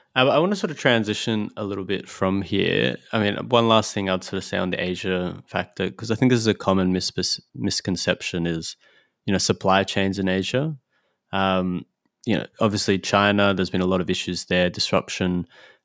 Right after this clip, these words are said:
And I think when you look at that, that's actually highly commoditized goods, which are being produced in factories in China or Asia and then being shipped to America, for example.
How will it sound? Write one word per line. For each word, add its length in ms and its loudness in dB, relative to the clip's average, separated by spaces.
And 120 4
I 40 4
think 140 4
when 120 6
you 80 8
look 120 4
at 120 0
that, 200 4
that's 220 2
actually 520 6
highly 500 6
commoditized 920 2
goods, 380 -4
which 200 -4
are 60 6
being 240 2
produced 480 4
in 100 2
factories 560 0
in 160 2
China 600 2
or 260 2
Asia 500 0
and 120 -2
then 100 0
being 180 -2
shipped 500 -4
to 100 -4
America, 500 2
for 200 -4
example. 680 -4